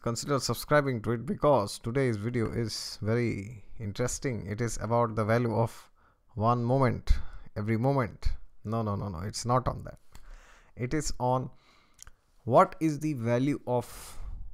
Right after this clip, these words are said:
associating with a great soul for one moment. What is one moment? One moment is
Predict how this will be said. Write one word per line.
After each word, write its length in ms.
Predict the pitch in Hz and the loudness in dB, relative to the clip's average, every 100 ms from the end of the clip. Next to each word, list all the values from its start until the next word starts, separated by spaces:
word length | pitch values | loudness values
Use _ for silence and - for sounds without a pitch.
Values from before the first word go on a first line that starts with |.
| - - | -14 -6
associating 640 | 117 - 127 131 123 120 110 | -4 -2 0 0 0 -2 0
with 140 | 107 | 2
a 240 | 110 - - - 110 107 | 2 2 -4 -10 -10 -2
great 320 | 117 131 127 | 2 2 2
soul 340 | - 120 110 | 2 4 2
for 400 | 98 110 101 110 - - - - - | 0 2 2 0 -4 -16 -14 -10 0
one 280 | 98 98 101 | 6 6 6
moment. 480 | 110 117 - 110 - - - - - - - | 4 2 -2 6 6 6 0 -12 -16 -20 -16
What 220 | - 104 120 | -2 0 2
is 100 | 113 | 2
one 160 | 117 | 2
moment? 400 | 117 131 143 143 | 2 0 -2 -4
One 300 | 104 110 120 | -2 0 0
moment 340 | 120 131 131 120 | 0 -2 -2 -4
is 220 | 117 | -6